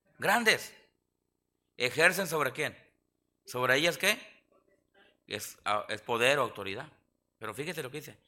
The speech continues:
"Mas, ¿entre quién? No será así. Sino que el que quiera hacerse, ¿qué, hermanos?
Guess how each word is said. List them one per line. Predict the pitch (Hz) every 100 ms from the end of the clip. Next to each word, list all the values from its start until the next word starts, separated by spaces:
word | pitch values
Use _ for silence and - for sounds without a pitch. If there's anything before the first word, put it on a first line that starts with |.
| _ _
"Mas, | 110 143 214 247 233 - - -
¿entre | 170 165 151 139
quién? | 185 208 113 - - _ _ _ _ _ _ _ - _ -
No | 113 120 175
será | 202 185 160 175
así. | - 208 220 - _ _ _ _ _ _ _ _ _ _ _ _ _ _ _ _ _ _ _ _ _ _ _
Sino | 156 170 165
que |
el | 160
que | 156 147
quiera | - 240 247
hacerse, | 220 226 202 214
¿qué, | 208
hermanos? | 202 208 214 -